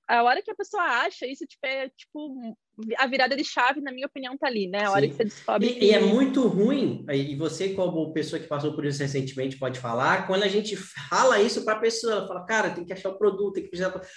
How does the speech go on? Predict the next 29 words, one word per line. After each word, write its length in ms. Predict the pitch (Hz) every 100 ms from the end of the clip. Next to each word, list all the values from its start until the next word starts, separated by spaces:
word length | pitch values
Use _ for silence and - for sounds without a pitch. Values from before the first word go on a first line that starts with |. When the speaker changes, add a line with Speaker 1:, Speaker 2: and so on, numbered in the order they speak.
| -
Speaker 2:
E 40 | 190
a 40 |
pessoa 240 | 226 240 254
fica 140 | 247
assim, 140 | 254 269
"Mas 220 | 453 -
como 400 | 294 359 440 269
que 80 | 240
é 80 |
isso? 340 | 214 269 262 233
Da 140 | 214
onde 280 | 220 269 302
que 100 | -
vai?" 440 | 196 196 233 220
E, 40 | 196 185
e 380 | 175 180 165
não, 180 | 175 170
e 60 | 156
parece 360 | 160 165 175 -
que 100 | 208
não 100 | 214
Speaker 1:
É, 100 | 196
Speaker 2:
tem 160 | 196
lógica 340 | 208 196 214 220
Speaker 1:
e 100 | 240
Speaker 2:
pra 140 | 208 190
Speaker 1:
assim, 40 |
Speaker 2:
ela, 200 | 208 156
né? 200 | 151 180